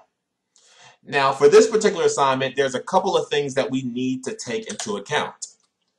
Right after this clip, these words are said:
So in order to find the second highest number within an array, we know one thing. We know we must go through every element within the list. So we, we must iterate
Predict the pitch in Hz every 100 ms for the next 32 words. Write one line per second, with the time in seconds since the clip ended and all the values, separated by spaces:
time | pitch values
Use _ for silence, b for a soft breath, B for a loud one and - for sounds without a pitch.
0 | _ _ _ _ _ - 160 156 220 233
1 | 214 185 175 143 - - 151 156 - -
2 | 135 131 135 127 120 120 123 117 104 107
3 | 107 - - 135 160 139 165 160 120 123
4 | 113 - 107 - _ _ - 139 139 156
5 | 185 165 143 127 131 131 117 98 131 143
6 | 143 - 127 123 113 117 110 107 101 90
7 | - - - - 120 113 - - 123 123
8 | 113 - - 208 151 95 87